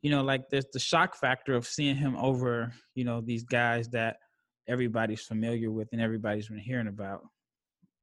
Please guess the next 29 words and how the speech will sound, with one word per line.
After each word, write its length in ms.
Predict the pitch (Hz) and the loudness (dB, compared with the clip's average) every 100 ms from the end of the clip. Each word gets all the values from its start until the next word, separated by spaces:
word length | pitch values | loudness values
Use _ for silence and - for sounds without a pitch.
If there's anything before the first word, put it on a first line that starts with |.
| - | -4
But 120 | 131 | 0
once 340 | 120 135 135 - | 2 0 -2 -4
you, 80 | |
like, 240 | 127 120 117 | 0 0 0
kinda 180 | 135 127 | 0 2
break 260 | 117 120 123 | 2 0 0
it 80 | |
down, 220 | 117 120 117 | 0 0 0
explain 380 | 113 - 120 | -6 -2 0
it 100 | 123 | 0
the 100 | 123 | -2
way 140 | 117 113 | -2 -2
you 240 | 110 123 | 0 0
did, 400 | 127 135 143 156 - _ _ _ _ _ _ _ _ _ - | 2 4 4 0 -10 _ _ _ _ _ _ _ _ _ -4
and 180 | 123 | -2
then 640 | 120 123 120 120 117 117 120 _ _ _ _ | 2 2 2 0 -2 -4 -8 _ _ _ _
let's 220 | 131 127 | -2 0
say 320 | - 135 131 | 0 2 2
he, 600 | 120 117 120 120 117 117 120 123 _ _ _ _ _ | 2 2 2 2 0 -2 -6 -10 _ _ _ _ _
he 600 | - 127 120 113 110 101 127 _ _ - | -8 -2 -2 -2 -6 -10 -18 _ _ -4
has 240 | 139 123 | -2 0
a, 100 | 117 120 | -2 -6
a 100 | - | -10
decent 440 | 120 127 127 131 - | -4 -2 -2 -4 -4
season 520 | - 127 113 107 110 - 120 | 0 0 0 -6 -12 -16 -10
this 400 | 127 123 123 117 | -4 -2 -4 -6
year, 260 | 104 98 - - 131 - - | -6 -8 -12 -18 -16 -16 -10
and 180 | 120 117 | -8 -6
then 300 | 117 110 | -6 -8